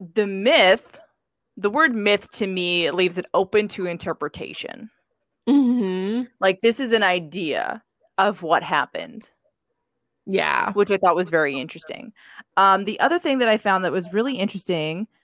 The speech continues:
Speaker 1: um, is, uh, the Hebrew generic word for God is used in the telling
Speaker 2: Mm.
Speaker 1: of the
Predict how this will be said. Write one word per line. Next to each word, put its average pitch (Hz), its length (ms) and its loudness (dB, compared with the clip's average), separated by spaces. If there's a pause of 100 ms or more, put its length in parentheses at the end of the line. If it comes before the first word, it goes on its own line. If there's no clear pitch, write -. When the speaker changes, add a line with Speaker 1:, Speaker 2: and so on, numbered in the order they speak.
(340)
Speaker 1:
um, 175 720 2 (960)
is, 202 360 8
uh, 185 300 6
the 175 140 0
Hebrew 247 420 -2
generic 202 440 -4
word 190 180 0
for 175 160 -10 (160)
God 165 540 4
is 165 260 -6
used 139 640 -10 (680)
in 175 400 2
the - 100 2
telling 175 600 2
Speaker 2:
Mm. - 120 -8
Speaker 1:
of 160 520 4 (140)
the 156 800 -6